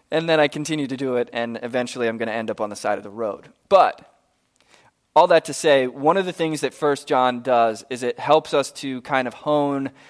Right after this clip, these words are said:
that spiritual check engine light so that when we begin to stray, that light goes off and we're aware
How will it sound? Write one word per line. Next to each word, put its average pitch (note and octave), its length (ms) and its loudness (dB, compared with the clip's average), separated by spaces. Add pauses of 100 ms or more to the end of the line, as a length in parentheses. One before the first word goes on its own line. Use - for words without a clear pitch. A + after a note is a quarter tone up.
(120)
that B2+ 300 4
spiritual C#3+ 400 -4
check A#2+ 240 -4
engine A#2 300 -8
light - 260 -10 (520)
so F#3 360 4
that D3+ 240 6
when D3+ 160 -4
we D3+ 80 -6
begin C#3+ 320 -4
to B2+ 80 -8
stray, C3 800 0 (480)
that C#3 200 4
light C3+ 280 4
goes A#2+ 260 -2
off G#2 480 -2 (380)
and B2 100 -8
we're A#2+ 120 -2
aware A2 600 -4